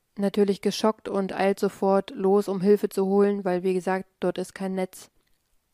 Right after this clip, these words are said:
Und daraufhin wird ein Straßenarbeiter zum Tatort hinzitiert, der in der Nähe wohnt, und dieser hatte gegen neunzehn Uhr dreißig eben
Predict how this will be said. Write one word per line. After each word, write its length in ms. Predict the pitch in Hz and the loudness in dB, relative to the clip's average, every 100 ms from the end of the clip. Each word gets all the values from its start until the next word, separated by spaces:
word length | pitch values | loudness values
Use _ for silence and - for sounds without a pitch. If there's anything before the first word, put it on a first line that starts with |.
| _ _ | _ _
Und 200 | - 208 | -2 2
daraufhin 600 | 208 208 214 226 214 196 | 4 6 4 2 0 0
wird 360 | 196 208 208 - - | 2 0 0 -14 -8
ein 260 | 196 190 | -4 -4
Straßenarbeiter 1200 | - - 190 202 208 196 185 190 190 196 190 185 - - - _ _ _ | -8 -4 0 0 -2 -4 -2 0 0 0 -2 -2 -8 -18 -20 _ _ _
zum 240 | - 101 98 | -6 -4 -4
Tatort 680 | - 196 - 190 190 - - | -2 -2 0 0 0 -4 -20
hinzitiert, 880 | - 220 214 208 196 - 208 196 - _ - _ | -4 -2 -2 -6 -8 0 2 0 -6 _ -20 _
der 120 | 196 196 | 0 2
in 80 | |
der 100 | 202 | 2
Nähe 320 | 196 196 202 185 | 2 4 2 2
wohnt, 400 | 190 185 180 254 | 0 0 -6 -8
und 440 | 180 180 175 - _ _ _ _ _ _ _ | -8 -8 -12 -18 _ _ _ _ _ _ _
dieser 500 | 214 214 202 190 180 | -2 0 2 2 0
hatte 500 | 190 - 190 185 185 | -4 -2 -2 -2 -4
gegen 240 | 190 190 | -4 -4
neunzehn 320 | 190 185 - 175 | -2 -4 -4 -8
Uhr 60 | |
dreißig 520 | 185 175 175 190 - | -6 -4 -4 -6 -8
eben 400 | 175 180 185 185 | -6 -6 -6 -10